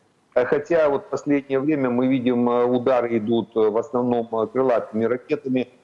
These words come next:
э, Storm Shadow или Scalp, э, работа по Луганску, э, по военным объектам в Луганске, работа по военным объектам в Севастополе, по вось-, восемьсот десятой бригаде,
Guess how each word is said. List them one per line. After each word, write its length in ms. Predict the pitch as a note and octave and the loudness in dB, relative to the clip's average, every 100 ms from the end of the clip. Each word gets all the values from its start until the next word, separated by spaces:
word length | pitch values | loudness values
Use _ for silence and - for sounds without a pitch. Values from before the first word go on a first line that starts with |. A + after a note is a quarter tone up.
| _ - | _ -2
э, 80 | B2 | -2
Storm 380 | - C#3+ C3+ | 0 -2 0
Shadow 460 | B2 - C#3+ A#2+ A#2+ | -2 -2 0 0 0
или 160 | A#2 B2 | 0 -2
Scalp, 440 | - - C#3+ C3+ | -2 -2 0 0
э, 220 | A#2+ A#2 A#2 | 2 2 2
работа 380 | B2+ C3 A2+ G2+ _ A#2+ A#2 | 0 -2 -6 -10 _ -20 -4
по 80 | A#2 A2+ | -2 0
Луганску, 720 | B2 C#3 D3 A#2+ - C3+ - - _ - | 0 0 -2 -6 -4 -4 -4 -16 _ -4
э, 60 | B2 | -2
по 140 | C3+ | 0
военным 440 | B2+ C3+ B2+ B2 | 2 0 0 0
объектам 500 | A#2+ A2+ A#2+ - A2+ | -2 -2 -2 -2 -4
в 40 | A2 | -2
Луганске, 640 | A#2 D3 C#3+ - - C3 B2+ A#2+ | -2 -2 -4 -6 -4 0 2 2
работа 460 | A#2+ B2 C3+ C3 | 0 0 0 0
по 260 | A#2 B2+ A#2+ | -4 -6 -4
военным 340 | C3 B2+ A#2 | -2 -2 -2
объектам 460 | A2+ A2 A2+ - G#2+ | -4 -2 -4 -4 -14
в 40 | |
Севастополе, 800 | - C3 B2 - - C#3+ C3 B2+ | -6 -2 -2 -2 -4 -2 0 -2
по 140 | - A#2+ | -2 -8
вось-, 240 | A#2+ - _ - | -10 -14 _ -8
восемьсот 460 | B2+ C3 - B2 | -6 -6 -6 -4
десятой 480 | A2 A#2 B2+ A2 A#2 | -2 0 0 0 -2
бригаде, 560 | G#2 A2 A2 G#2+ A2 | 2 2 2 0 0